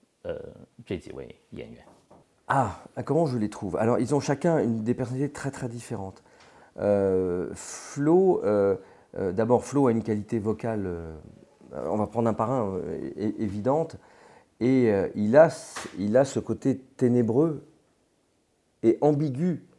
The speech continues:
Speaker 2: du personnage de Salieri, ou du moins de la conception que nous avons choisie, et aussi le danger qu'il re-, que Mozart représente pour lui, dans sa position, euh,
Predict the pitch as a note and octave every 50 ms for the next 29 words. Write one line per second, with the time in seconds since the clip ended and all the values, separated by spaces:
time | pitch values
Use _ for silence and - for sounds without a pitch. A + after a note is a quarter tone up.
0 | _ _ _ _ - G2 F2+ - A2+ G#2 - A#2 A#2 A2 G2+ G#2 G2 - - G2
1 | F#2+ F#2+ G2+ G#2 C3+ D#3 D#3 D#3 - - - - - _ _ - D#3 E3 D3 C#3+
2 | D#3 C3+ C3 B2+ C3+ D3+ E3+ F#3 F#3+ - - _ _ _ _ _ _ - G#2+ A#2+
3 | A2+ A2+ A2+ - - D#3+ C#3 - C#3+ - - F#3 F3+ - - - C#3 C#3 B2 -
4 | - - G#2 G#2+ A#2+ A#2+ G#2 A#2+ A2+ A#2+ B2 A#2 - - - - D#3+ D3+ C#3+ B2
5 | A#2+ G#2 - - - _ _ _ - B3 C4+ B3+ A3+ G3+ - - - G3 G#3+ A#3
6 | F#3 D3+ C3+ B2+ C3 D3 D3 D3 C3+ D#3 G3+ A3 A#3 G#3+ - - - _ _ _
7 | _ _ _ _ _ _ _ _ _ _ _ _ _ _ _ _ _ _ - D#3
8 | C#3+ C#3 C3 A2+ D#2 C#2+ D#2+ A#2 - - C3 C3+ C#3 C#3 D#3 C#3 C#3 C#3 C#3 C#3+
9 | C#3+ C3 E3+ E3 D#3 - E3+ D3+ D#3+ E3 G3 G#3+ D#3+ - - - - - B2 D#3+
10 | F#3+ F#3+ - D#3 - - C3 A#2+ A2 A#2+ G#2 - - C#3 C#3 D3+ - - - _
11 | _ _ _ _ _ _ _ _ _ _ _ _ _ _ _ _ G#2 G2+ F#2+ F2
12 | -